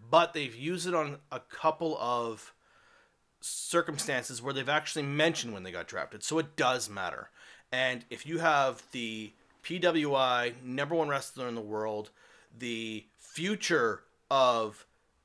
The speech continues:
W W E, the next John Cena,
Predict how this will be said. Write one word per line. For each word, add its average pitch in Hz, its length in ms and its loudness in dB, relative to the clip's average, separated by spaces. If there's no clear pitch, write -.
W 131 280 0
W 117 320 -2
E, 110 260 -6
the 120 160 -4
next 151 340 4
John 139 320 2
Cena, 131 500 0